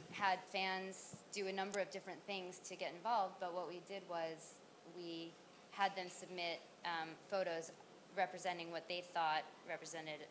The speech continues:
a visual aspect of her song, Which Side Are You On?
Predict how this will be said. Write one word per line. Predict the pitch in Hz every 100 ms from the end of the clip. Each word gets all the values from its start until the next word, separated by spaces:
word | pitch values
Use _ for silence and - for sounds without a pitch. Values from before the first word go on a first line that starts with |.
| -
a | 151 147 139 135 156
visual | 175 175 160 - - - - - - - - - - -
aspect | 170 170 - 165 170
of | -
her | 165
song, | - 160 160
Which | 165
Side | - 170 156
Are | 156
You | 156
On? | 170 151